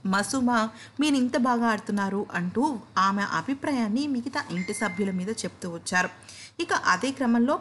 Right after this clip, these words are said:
పలకరింపులు పూర్తయిన తర్వాత మసుమ అలాగే అలీ ఇద్దరు కూడా కోర్ట్‌యార్డ్ నుం-, కోర్ట్‌యార్డ్ నుంచి బెడ్‌రూమ్‌లోకి వచ్చి, "మసుమ, నీతో ఒక విషయం మాట్లాడాలి, ఖచ్చితంగా మాట్లాడాలి అలీ" అంటూ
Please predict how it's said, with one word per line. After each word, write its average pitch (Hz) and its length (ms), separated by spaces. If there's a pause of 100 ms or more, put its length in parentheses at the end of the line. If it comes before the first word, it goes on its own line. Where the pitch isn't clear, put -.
పలకరింపులు 359 540
పూర్తయిన 208 460
తర్వాత 202 400
మసుమ 269 600 (100)
అలాగే 185 420 (140)
అలీ 185 380
ఇద్దరు 233 360 (140)
కూడా 202 300 (540)
కోర్ట్‌యార్డ్ 311 580
నుం-, 226 320
కోర్ట్‌యార్డ్ 277 500
నుంచి 240 400
బెడ్‌రూమ్‌లోకి 214 800
వచ్చి, 214 500 (720)
"మసుమ, 285 460
నీతో 254 320
ఒక 233 120
విషయం 233 460
మాట్లాడాలి, 202 680 (120)
ఖచ్చితంగా 294 520
మాట్లాడాలి 196 640 (120)
అలీ" 180 280
అంటూ 214 380